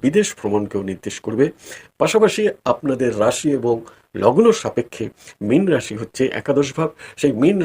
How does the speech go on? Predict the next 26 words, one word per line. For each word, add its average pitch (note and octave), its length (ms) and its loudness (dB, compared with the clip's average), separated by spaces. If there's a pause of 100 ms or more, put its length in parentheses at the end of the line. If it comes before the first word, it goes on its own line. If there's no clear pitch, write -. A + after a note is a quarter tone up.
রাশিতে A#2+ 360 2 (720)
রাহু D#3 200 2 (100)
গ্রহটি A2 420 -6
অবস্থান G#2 380 -8
করছে। C#3 220 -4 (440)
একাদশে E3+ 440 -2 (140)
রাহু D#3+ 220 -2 (960)
অন্যের F#3+ 300 4 (100)
ধনে G#2 200 -4 (400)
বাঁধে G#2+ 260 2 (100)
সেতু, G#2 260 -6 (460)
অর্থাৎ - 220 0 (340)
ফাটকা - 380 2 (140)
ইনকাম। B2+ 320 -2 (400)
আপনারা A2+ 320 4
যারা A2 160 6 (400)
লটারি B2+ 520 2 (360)
কাটছেন A#2 340 0 (100)
দীর্ঘদিন B2 380 -2
ধরে, B2+ 120 -2 (380)
লটারিতে C3+ 380 -2 (100)
প্রাপ্তি A2 320 -6
ঘটবে। A#2+ 240 -8 (360)
শেয়ার D#3 220 4
মার্কেটের A2+ 380 -6
সাথে A2 420 -8